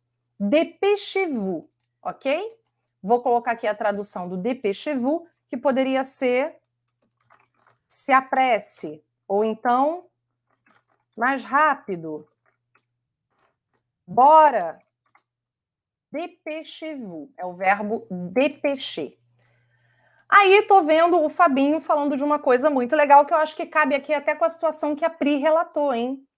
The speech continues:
No mês passado saiu um vídeo no Brut sobre um cara que perseguiu uma moça e ela gritou, "Dégage." Pois é, "dégage" é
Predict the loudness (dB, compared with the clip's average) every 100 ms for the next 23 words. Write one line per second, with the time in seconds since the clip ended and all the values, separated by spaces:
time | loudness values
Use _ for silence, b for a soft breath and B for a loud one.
0 | _ _ _ _ _ _ _ _ _ _
1 | _ _ _ 2 4 4 0 -2 -4 -4
2 | -2 -2 -4 -6 -4 -2 -4 -4 -6 -4
3 | -4 -4 -4 -4 -4 -4 -10 -20 _ _
4 | 0 2 2 0 -2 0 0 0 -6 -12
5 | -10 -8 -6 -4 -4 -4 -2 0 -2 -4
6 | -12 -14 _ 0 2 4 0 -4 -8 -4
7 | -4 -4 -12 -12 -4 -4 0 2 2 -2
8 | -10 -14 -16 _ _ _ -4 -4 -4 -6
9 | -8 -10 b b _ -6 -4 0 2 4
10 | 2 -2 -6 -8 -12 _ _ _ _ _
11 | _ _ -4 -2 -2